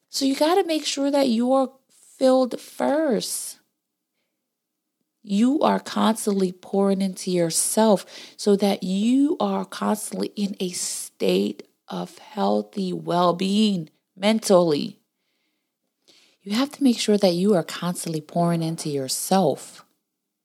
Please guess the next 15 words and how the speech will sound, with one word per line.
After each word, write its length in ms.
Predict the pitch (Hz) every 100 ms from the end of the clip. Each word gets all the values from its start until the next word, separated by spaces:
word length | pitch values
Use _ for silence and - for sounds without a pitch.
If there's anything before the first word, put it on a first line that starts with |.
| _ _ _ _ _ _ _ _ _ _ _
Because 380 | 175 196 190 -
if 200 | - 190
you're 220 | 196 202 185
not 320 | 180 202 226
pouring 260 | 202 190
into 240 | 180 180 180
yourself, 580 | 170 170 - 208 214 190
you 220 | 196 240
are 160 | 190
of 240 | - 170 -
no 220 | 180 175
help 340 | 170 185 190
to 120 | - -
others. 800 | - 220 202 - - - - - _ _ _ _ _ _ _ _ _ _ _ -
Okay? 500 | 160 175 180 220